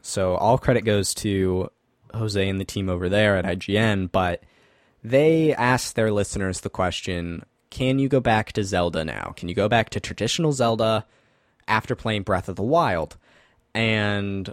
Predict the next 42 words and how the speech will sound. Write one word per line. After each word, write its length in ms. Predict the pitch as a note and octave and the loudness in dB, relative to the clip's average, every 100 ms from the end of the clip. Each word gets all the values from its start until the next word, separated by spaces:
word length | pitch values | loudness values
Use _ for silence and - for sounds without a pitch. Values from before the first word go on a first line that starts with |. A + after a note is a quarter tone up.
| - _ _ _ - | -14 _ _ _ -6
I 80 | A2 | -2
thought 180 | B2 A#2+ | 0 0
that 100 | A#2 | 0
was 140 | A2 | 0
really 200 | G#2 G2 | 0 0
interesting 540 | A2 A2 G#2+ G#2 F#2+ | 0 -2 -2 -2 -2
because 260 | F#2 F#2 F#2 | -4 -4 -4
of 140 | F#2 | -4
where 240 | G2 G2+ G2+ | -2 2 2
I'm 120 | F#2+ | 2
at 140 | F#2+ | 0
in 60 | F2+ | -2
the 80 | E2+ | -4
game 380 | A2+ D3 D3 C3 | 0 4 6 4
and 80 | |
just 160 | G2+ - | 2 -2
how 120 | G2+ | -2
I've 100 | F#2+ | -2
been 160 | F#2+ F#2+ | -4 -8
feeling 360 | - D#3+ D3+ | 0 4 4
about 300 | C#3 C3 B2+ | 6 6 4
it. 60 | A#2+ | 4
And 100 | - | 0
I've 80 | G2 | -4
been 140 | G2+ | -4
thinking 340 | - F3 D3 A#2 | 0 0 2 0
about 420 | G2 G2 F#2+ - _ _ | 4 4 2 -2 _ _
this 220 | G#2+ A2 - | 0 0 0
issue, 600 | G#2 - G2 F2+ E2+ E2 _ _ _ _ _ | -4 -2 0 0 -2 -6 _ _ _ _ _
um, 420 | - F#2+ F2+ F2+ F2 | -4 -2 -2 -4 -4
on 160 | G#2 G2 | -2 0
my 180 | F#2 | 4
own, 440 | B2 D#3+ G2 E2 - | 4 4 2 -2 -8
uh, 180 | - F2 | -8 -8
specifically 580 | - - G#2 A2+ A2+ G#2+ | -6 -6 -2 -2 -2 0
with 160 | G2+ F#2+ | -2 -2
games 320 | G2+ F#2+ F#2+ | -2 -2 -2
like 180 | F#2+ - | -4 -4
A 60 | G2 | -4
Link 260 | F#2+ F#2+ | -4 -4
Between 400 | - - G2 G2 | -6 -6 -6 -6
Worlds, 680 | C#3+ F3 E3 D#3 D#3 D3 | 0 6 8 8 4 0